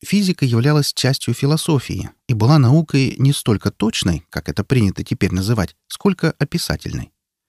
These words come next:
Не существовало точного языка, который мог бы привести физику к какому-нибудь единому знаменателю, сделать её менее умозрительной. То есть не существовало соответствующей физическим теориям математики.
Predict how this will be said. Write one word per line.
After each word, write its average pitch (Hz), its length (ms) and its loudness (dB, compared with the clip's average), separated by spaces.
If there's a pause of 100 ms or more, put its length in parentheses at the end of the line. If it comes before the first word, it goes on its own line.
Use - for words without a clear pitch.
(320)
Не 156 100 2
существовало 156 800 2 (140)
точного 117 440 0
языка, 120 640 -2
который 113 320 0
мог 110 220 2
бы 98 120 -2
привести 101 420 -2
физику 156 560 -2 (200)
к - 100 -20
какому-нибудь 151 720 2
единому 104 560 0
знаменателю, 135 680 0 (200)
сделать 131 460 0
её 131 200 2
менее 104 400 2
умозрительной. 110 840 -2 (520)
То 180 100 2
есть 190 240 0
не 151 140 4
существовало 139 760 0
соответствующей 101 840 -2
физическим 98 640 -4
теориям 156 520 2
математики. 147 720 -2